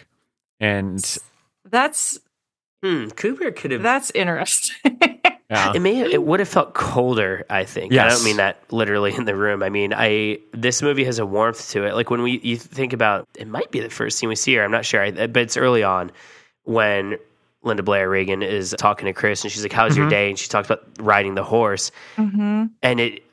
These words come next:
Speaker 3: you're just seeing this kid just
Speaker 1: Mm-hmm.
Speaker 2: Oh, God.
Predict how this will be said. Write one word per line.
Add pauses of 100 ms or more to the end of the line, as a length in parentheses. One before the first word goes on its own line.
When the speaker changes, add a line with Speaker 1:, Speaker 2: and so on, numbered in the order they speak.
(140)
Speaker 3:
you're
just
seeing
this
kid
just
Speaker 1:
Mm-hmm. (680)
Speaker 2:
Oh,
God.